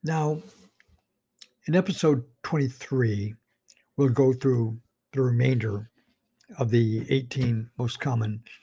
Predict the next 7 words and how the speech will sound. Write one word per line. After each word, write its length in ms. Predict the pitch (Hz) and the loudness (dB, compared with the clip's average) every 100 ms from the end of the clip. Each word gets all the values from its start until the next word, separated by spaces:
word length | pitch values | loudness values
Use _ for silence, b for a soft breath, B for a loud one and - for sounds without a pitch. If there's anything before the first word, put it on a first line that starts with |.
| B B B _ _ _ | B B B _ _ _
um, 600 | 135 120 110 104 101 104 117 _ _ _ _ _ _ _ _ _ _ _ _ _ - | -8 -6 -4 -6 -8 -10 -16 _ _ _ _ _ _ _ _ _ _ _ _ _ 2
mudra 280 | 135 120 123 | 4 6 4
used 280 | 120 117 | 4 2
within 280 | 123 127 120 | -2 0 0
the 80 | 113 | 0
Shaolin 500 | - 117 110 107 107 | -2 -2 -2 -2 -4
tradition. 600 | - 104 101 - 95 92 | -4 -6 -4 -6 -8 -12